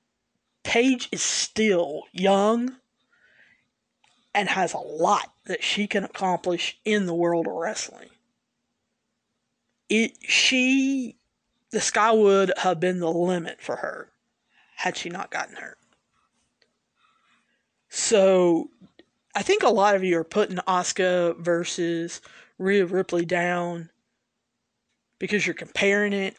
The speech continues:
or because you didn't like the build, or two, you didn't like that Rhea Ripley won. Guys, clear your mind. Go back, watch that match. Wait three months, go back and watch that match.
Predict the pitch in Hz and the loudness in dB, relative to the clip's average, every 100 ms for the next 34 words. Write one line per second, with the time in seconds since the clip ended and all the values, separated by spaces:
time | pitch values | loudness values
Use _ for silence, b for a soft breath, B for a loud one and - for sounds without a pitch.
0 | - 190 180 185 175 175 180 170 - 180 | 0 4 4 4 2 0 -2 -2 0 2
1 | 175 175 160 - _ _ _ - 180 180 | 4 2 0 -10 _ _ _ -2 0 2
2 | 190 180 165 170 165 170 170 165 156 B | 0 -2 -4 -4 0 0 0 -2 -6 B
3 | B B B B 156 151 - 196 185 185 | B B B B -8 -6 -2 0 0 -2
4 | 208 175 175 170 156 165 160 170 165 165 | -2 -2 -2 -2 0 0 -2 -8 -4 -4
5 | 156 160 175 170 175 202 190 185 180 175 | -4 -4 -6 -4 2 4 4 0 -2 -8
6 | - _ _ _ - 254 254 247 - b | -14 _ _ _ -4 0 0 -2 -10 b
7 | b b b b _ _ _ - 370 330 | b b b b _ _ _ 2 6 6
8 | 202 175 175 175 170 - - 508 269 175 | 4 2 0 -2 -6 -4 2 4 2 -2
9 | 180 170 - 165 - 165 - - - _ | -2 -4 -2 -4 -4 -12 -12 -10 -12 _
10 | _ _ _ _ _ _ _ _ _ _ | _ _ _ _ _ _ _ _ _ _
11 | _ _ _ 208 262 339 - 247 220 180 | _ _ _ 0 2 2 0 0 2 0
12 | 160 - - 175 165 180 190 160 165 - | -4 -8 -2 2 2 2 -2 -4 -6 -6
13 | 156 143 165 175 185 - | -6 -6 -12 -14 -10 -12